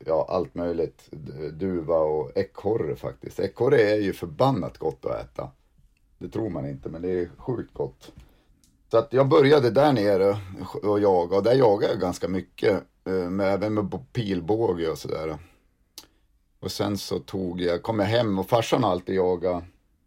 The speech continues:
älg. Men han har jagat älg på ett sånt sätt att de har gått ut i bondskogen, satt sig klockan sex på morgonen, suttit och tittat ut över Tygge,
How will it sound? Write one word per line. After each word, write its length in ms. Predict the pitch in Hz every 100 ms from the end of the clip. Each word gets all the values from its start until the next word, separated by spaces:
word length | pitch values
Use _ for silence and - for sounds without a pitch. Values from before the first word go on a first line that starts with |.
| _ _ _ _ -
älg. 440 | 120 95 78 65 - -
Men 180 | 101
han 180 | 104 117
har 80 | 120
jagat 400 | 104 101 98 95
älg 100 | 110
på 120 | -
ett 60 | -
sånt 260 | 92 90
sätt 260 | - 90 -
att 140 | 85
de 120 | 92 90
har 80 |
gått 220 | 90 92 117
ut 340 | 113 107 -
i 80 | -
bondskogen, 960 | 90 95 90 85 - 98 92 90 90 85 - _ _ -
satt 220 | 98 -
sig 140 | -
klockan 300 | 85 90 -
sex 300 | 90 85 85
på 100 | -
morgonen, 480 | 85 85 82 82 85 -
suttit 360 | - 92 -
och 160 | 95 -
tittat 340 | 92 - -
ut 240 | 90 78 87
över 140 | 80
Tygge, 560 | 80 90 78 78 85